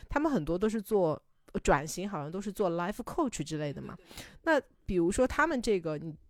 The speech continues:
就是说你有什么，就是说一些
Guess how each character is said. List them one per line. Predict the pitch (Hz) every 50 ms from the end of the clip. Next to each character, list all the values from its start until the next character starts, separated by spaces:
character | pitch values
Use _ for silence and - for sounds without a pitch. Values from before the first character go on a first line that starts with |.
| _
就 | - -
是 | 202 - 185
说 | 170 - 190 180
你 | 175 170 165 160 151 147
有 | 170 180 185
什 | 185 - 131
么， | 127 120 101
就 | 110 -
是 | 170 170 165
说 | 156 - 170 156 151
一 | 156 170
些 | - - - 170 165 160 160 156 156